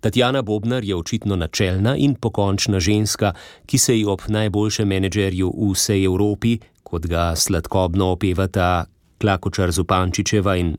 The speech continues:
Švarc Pipanova, kar tako ne zašibijo kolena. Golobu je preko primerjave s početjem prejšnje oblasti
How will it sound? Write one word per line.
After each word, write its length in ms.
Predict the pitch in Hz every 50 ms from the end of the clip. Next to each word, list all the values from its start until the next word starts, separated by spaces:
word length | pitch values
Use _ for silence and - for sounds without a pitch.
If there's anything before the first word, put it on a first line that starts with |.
| _ -
Švarc 480 | - - - 104 92 90 90 - -
Pipanova, 580 | - - 110 113 120 113 107 101 98 90 104 113 - - _ _ _ _ _ _ _ _ _ _
kar 220 | - - 139 - -
tako 400 | - 120 - - 123 151 156 139
ne 280 | 120 113 139 170 180
zašibijo 580 | 151 101 101 92 - - 110 85 92 90 85 80
kolena. 520 | - - 98 92 101 104 92 80 73 60 - _ _ _ _ _ _ _ _ _ _ - - - - - - - - _ _ _ - _ _ _ _ _ _ -
Golobu 440 | - 107 135 160 214 233 196 190 147
je 80 | 120
preko 460 | - - 113 127 120 - 117 110 110 101
primerjave 760 | - - 110 113 104 101 95 87 92 95 101 107 113 117 143
s 100 | 139 -
početjem 540 | - 101 - - 110 104 - - 101 90 80
prejšnje 480 | - 101 98 98 95 - - 113 117
oblasti 720 | 113 104 98 107 104 - - - - 113 117 135 147 143